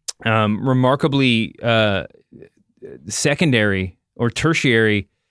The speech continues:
um, to the entire proceedings at the, you know, to open the show. Um, and I think, I, I think that's weirdly a co-, a, a,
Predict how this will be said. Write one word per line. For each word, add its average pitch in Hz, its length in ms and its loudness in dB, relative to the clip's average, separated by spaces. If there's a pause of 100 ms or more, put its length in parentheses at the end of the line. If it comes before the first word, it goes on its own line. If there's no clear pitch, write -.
(200)
um, 98 600 0
to 143 100 0
the 127 100 2
entire 127 460 0
proceedings 110 640 0
at 98 80 -4
the, 101 140 -4
you 110 140 -2
know, 101 120 0
to 107 80 -2
open 107 240 -2
the 101 100 -2
show. 95 440 -2 (580)
Um, 98 640 0
and 107 400 0 (600)
I 113 120 -4
think, 127 400 -4 (360)
I, 117 200 0 (100)
I 107 80 -2
think 151 240 -4
that's 95 260 -6
weirdly 113 560 -2
a 92 60 -4
co-, 113 400 -2
a, 113 60 -4
a, 113 260 -4